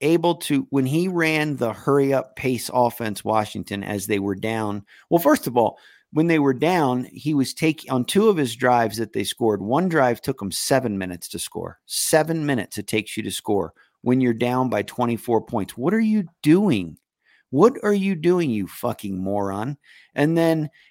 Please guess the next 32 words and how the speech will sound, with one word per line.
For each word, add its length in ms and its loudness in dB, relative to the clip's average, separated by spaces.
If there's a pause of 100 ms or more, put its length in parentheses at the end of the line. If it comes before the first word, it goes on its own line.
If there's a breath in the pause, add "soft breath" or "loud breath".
and 160 2
then 80 4
another 340 2
one 220 0
was, 140 -2
like, 180 -2
six 320 -6
minutes 300 -4
and 140 -4
fifty 280 -4
seconds. 460 -6 (240 soft breath)
And 120 0
even 180 2
the 100 2
announcers 500 -2
are 60 0
like, 240 2
"You 60 -2
know, 120 0
he 120 2
kind 340 -2
of 120 0
should 200 -2
have 80 -2
been 160 -4
going 360 0
up 240 -4
tempo 420 -2
the 80 -6
whole 200 -2
second 380 -4
half." 140 -4